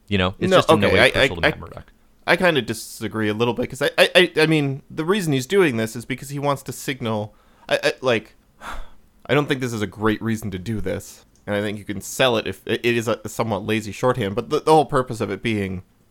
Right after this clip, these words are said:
Speaker 2: um, a sex worker who's attacking him, right? Like, it's a bunch of women at a club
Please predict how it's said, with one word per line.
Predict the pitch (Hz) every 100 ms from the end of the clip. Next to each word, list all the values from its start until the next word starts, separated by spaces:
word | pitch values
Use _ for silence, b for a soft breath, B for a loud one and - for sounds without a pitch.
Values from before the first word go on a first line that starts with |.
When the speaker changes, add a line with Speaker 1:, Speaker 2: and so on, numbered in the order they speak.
| _
Speaker 2:
um, | 107 92 95
a | -
sex | - -
worker | 135 123 113
who's | 117
attacking | - - 175 - 98
him, | 98 113 107
right? | 110 110
Like, | 101
it's | 104
a | 107
bunch | 120 110
of | 104
women | 107 107 104
at | 95
a |
club | 98 - 98 90